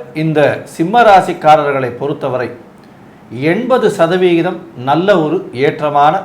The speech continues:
காலகட்டமாக அமையப்போறது இந்த குரு வக்ர நிவர்த்தி அப்படின்னு சக்தி ஜோதிட குழு சொல்லுது. நன்றி, நமஸ்காரம்.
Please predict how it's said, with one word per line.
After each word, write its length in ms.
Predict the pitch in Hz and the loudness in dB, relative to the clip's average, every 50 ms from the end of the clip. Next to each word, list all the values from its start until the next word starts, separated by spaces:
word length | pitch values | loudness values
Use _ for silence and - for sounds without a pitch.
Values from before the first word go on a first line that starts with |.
| - 135 | 0 2
காலகட்டமாக 760 | 143 147 151 143 135 131 135 135 120 113 113 117 120 139 170 - - 120 | 4 4 4 4 2 0 -2 -2 -2 0 0 0 0 -2 -4 -8 -6 -6
அமையப்போறது 560 | 120 131 135 127 - - 127 117 117 113 160 - - - 135 | -6 -4 -4 -4 -4 -6 -6 -8 -6 -8 -10 -14 -14 -12 -10
இந்த 160 | 135 127 120 | -6 -6 -6
குரு 220 | 104 123 135 135 127 113 | -4 -4 -4 -4 -2 -4
வக்ர 280 | 117 113 - - 123 117 | -4 -6 -8 -8 -8 -8
நிவர்த்தி 460 | 107 104 107 107 104 - - 110 92 - | -8 -6 -8 -8 -8 -10 -12 -14 -12 -10
அப்படின்னு 360 | 117 113 110 110 117 120 139 - | -10 -10 -8 -8 -8 -8 -8 -10
சக்தி 360 | - - 139 - - - 156 143 | -10 -10 -12 -10 -8 -6 -4 -2
ஜோதிட 300 | 139 127 123 117 107 - | -2 -2 -2 -4 -6 -6
குழு 220 | 113 104 104 107 - - | -6 -6 -6 -6 -6 -6
சொல்லுது. 340 | 139 151 180 170 185 - - - - 123 | -4 -4 -2 -2 -4 -6 -8 -12 -12 -8
நன்றி, 560 | 117 131 143 160 165 156 160 160 156 156 156 - - - - - - - - | -6 -4 -2 -2 0 0 0 0 0 -2 -4 -10 -20 -20 -20 -20 -20 -14 -10
நமஸ்காரம். 520 | 120 123 123 - - - 98 90 87 82 | -8 -8 -8 -8 -8 -10 -8 -8 -10 -12